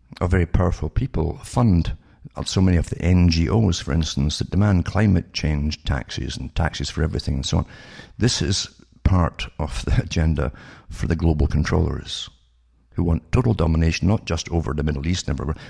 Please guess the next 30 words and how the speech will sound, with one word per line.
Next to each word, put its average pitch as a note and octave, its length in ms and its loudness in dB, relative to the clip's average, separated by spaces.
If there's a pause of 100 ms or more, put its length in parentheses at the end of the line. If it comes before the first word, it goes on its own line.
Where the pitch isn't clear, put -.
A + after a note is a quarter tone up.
but - 140 -4
the - 80 -6
whole E2+ 260 2 (260)
planet, D2+ 440 -2 (140)
folks, - 600 -12
the - 80 -4
whole G2 240 2
planet. - 600 -6 (2000)
Not A#2 200 4
just - 180 -2
over D#2+ 160 -4
groups D#2+ 340 -2
of E2 80 -2
people, D2 340 -2 (200)
but D#2 140 -2
the D#2+ 80 4
minds E2+ 560 6
of C2 260 -6
each - 300 -2
individual D2+ 720 -2
across - 440 -8
the C#2+ 80 -2
world D2 480 0 (480)
down C2+ 240 0
the C2 60 -4
road. C2+ 380 -4 (500)
Actually, F#2+ 300 -2
it's - 100 -6
already C2+ 380 -4
here. D2+ 500 -6